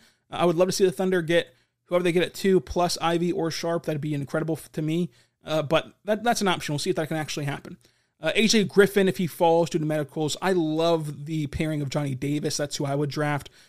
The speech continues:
Uh, I love, I've been talked into Jeremy Sohan, uh, by Andrew Schlecht of Down to Dunk.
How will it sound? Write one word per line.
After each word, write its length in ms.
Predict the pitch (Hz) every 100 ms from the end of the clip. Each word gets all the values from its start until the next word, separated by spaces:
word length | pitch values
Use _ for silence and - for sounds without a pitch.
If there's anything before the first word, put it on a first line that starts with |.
| _ -
Uh, 200 | 151 151 160
I 80 |
love, 520 | 170 165 175 190 180 - _ -
I've 120 | 156
been 120 | 160
talked 280 | 156 170 -
into 400 | 170 175 190 170
Jeremy 260 | 180 165 156
Sohan, 560 | - 170 165 170 160 - _ _ -
uh, 180 | 151 147
by 260 | 151 156
Andrew 220 | 147 147
Schlecht 420 | 139 165 156 - -
of 460 | 151 151 143 131
Down 160 | 151 147
to 60 |
Dunk. 340 | 139 147 139